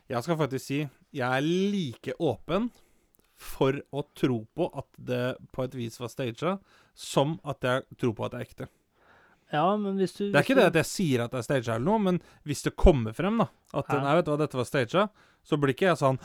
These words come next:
Speaker 1: "What?",
Speaker 2: Nei, jeg blir ikke
Speaker 1: Da te-,
Speaker 2: overrasket
Speaker 1: nei, da
Speaker 2: sånn
Speaker 1: tenker jeg
Speaker 2: heller.
Speaker 1: sånn, "Ah, ja, da kan du se."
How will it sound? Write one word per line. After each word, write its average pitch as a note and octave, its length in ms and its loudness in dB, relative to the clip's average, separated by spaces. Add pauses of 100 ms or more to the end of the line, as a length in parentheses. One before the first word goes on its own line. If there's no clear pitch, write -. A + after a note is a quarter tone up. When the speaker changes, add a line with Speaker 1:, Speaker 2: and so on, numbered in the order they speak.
(120)
Speaker 1:
"What?", F#3 1200 12 (320)
Speaker 2:
Nei, C#3 180 0
jeg E3 140 0
blir D3+ 100 4
ikke G3 140 2
Speaker 1:
Da E3+ 100 10
te-, G3+ 140 10
Speaker 2:
overrasket B2+ 320 -2
Speaker 1:
nei, F3+ 100 8
da F#3+ 140 6
Speaker 2:
sånn C3 100 6
Speaker 1:
tenker E3 220 8
jeg - 20 4
Speaker 2:
heller. D#3 140 6
Speaker 1:
sånn, B2 100 2 (640)
"Ah, C#4+ 80 2 (380)
ja, D4+ 100 -2
da A#3 80 0
kan C#4 160 -2
du - 80 -6
se." A#3 140 -4